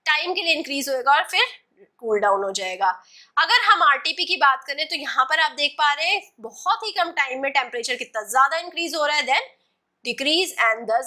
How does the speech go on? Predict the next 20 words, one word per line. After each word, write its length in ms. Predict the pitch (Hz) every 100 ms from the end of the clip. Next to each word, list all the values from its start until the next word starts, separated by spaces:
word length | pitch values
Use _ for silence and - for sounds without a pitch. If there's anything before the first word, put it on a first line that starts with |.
| -
it 140 | 233 269
is 120 | 330 311
a 40 | 349 240 180 233
better 320 | 226 - 240 226
process, 400 | 196 - - - 254
faster 320 | 233 - 302 294
process, 340 | 262 240 294 - 202
better 220 | 180 156 -
process। 420 | - - - - - _ - - _ _ _
cluster 360 | 254 247 - 359
tool 260 | 349 349
देख 180 | 339 330
लेते 200 | 311 302
हैं। 80 | 311
cluster 380 | 294 262 - 294
tool 280 | 294 277 277
की 100 | 294
help 220 | 247 233
से 140 | -
हम 320 | - 247 233